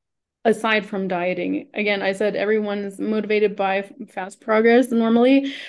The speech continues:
but still, what am I like in li-, in life otherwise? Because, um, are you someone who gets easily overwhelmed and likes to really be, uh, taken by the hand and really understand step by step and do things slowly and would rather have the same calories, uh,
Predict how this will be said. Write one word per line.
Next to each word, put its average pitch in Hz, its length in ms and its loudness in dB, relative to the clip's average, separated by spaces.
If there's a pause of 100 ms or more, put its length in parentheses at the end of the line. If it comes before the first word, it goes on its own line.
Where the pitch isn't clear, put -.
(180)
but 220 180 4
still, 233 240 6
what 220 200 4
am 226 100 4
I 208 100 0
like - 500 -2
in 214 140 -2
li-, 202 200 0
in 214 100 -2
life 190 240 0
otherwise? 185 380 0
Because, 208 420 -8 (340)
um, 202 420 -4 (280)
are 233 100 -2
you 240 200 4
someone 247 400 2
who 233 200 0
gets 196 520 -2
easily 220 580 -2 (140)
overwhelmed 214 920 2
and 220 240 -2
likes 202 360 -4
to - 160 -12
really 208 420 0 (500)
be, 196 480 0 (140)
uh, 190 320 0 (240)
taken 214 320 -2
by 208 140 0
the 202 100 0
hand 208 460 -4
and 202 180 -6
really 214 220 0
understand 202 500 -6
step 208 220 -4
by 196 140 0
step 196 280 -4
and 202 140 -6
do 214 120 -4
things 208 300 -6
slowly 202 400 2
and 196 160 -2
would 190 160 2
rather 196 300 0
have 196 260 -6
the 190 100 -6
same 196 300 -6
calories, 196 840 0
uh, 190 560 0